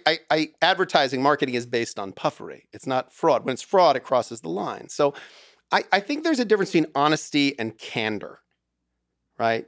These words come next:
So, so in relationships, being honest is good.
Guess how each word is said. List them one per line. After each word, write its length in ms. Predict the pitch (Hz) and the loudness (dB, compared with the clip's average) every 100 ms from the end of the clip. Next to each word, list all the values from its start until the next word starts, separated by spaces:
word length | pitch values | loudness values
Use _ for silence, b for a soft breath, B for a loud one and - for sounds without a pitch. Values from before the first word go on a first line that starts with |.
| - | -14
So, 320 | - 147 139 | 0 2 2
so 240 | - 165 | 2 0
in 160 | 175 185 | 2 4
relationships, 1160 | 196 190 240 247 190 160 - 123 - - - - _ _ _ _ _ _ _ _ _ _ _ _ _ _ _ _ _ _ _ - | 4 4 2 2 0 0 0 -2 -2 -10 -14 -16 _ _ _ _ _ _ _ _ _ _ _ _ _ _ _ _ _ _ _ 0
being 260 | 285 330 - | 4 4 4
honest 540 | 180 190 180 - - | 4 6 4 0 -2
is 180 | 135 127 | -4 -4
good. 520 | 117 123 135 170 180 | 0 2 4 4 0